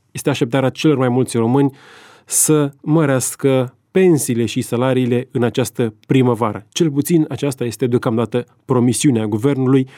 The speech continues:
Nu sunt cunoscute încă detaliile cu privire la procentele care pot adăuga ceva în plus salariilor și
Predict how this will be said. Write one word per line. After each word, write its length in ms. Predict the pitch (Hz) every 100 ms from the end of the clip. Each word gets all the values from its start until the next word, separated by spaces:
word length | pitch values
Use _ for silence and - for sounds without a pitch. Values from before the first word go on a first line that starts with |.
| - _
Nu 200 | 151 185
sunt 220 | 208 170
cunoscute 440 | - 127 - 139 120
încă 380 | 127 127 123 - - - -
detaliile 600 | - 139 131 160 139 113
cu 120 | 110
privire 460 | 113 120 113 123 117
la 260 | 113 117 113 _ - _ _ _
procentele 760 | 143 123 - 165 123 110 117 - _ _
care 360 | - 117 117 - _ _
pot 320 | - 160 160 -
adăuga 540 | 165 143 135 127 135 135
ceva 280 | 196 147
în 80 | 139
plus 340 | 104 127 120 -
salariilor 720 | - - 123 120 117 117 117
și 300 | 110 - 113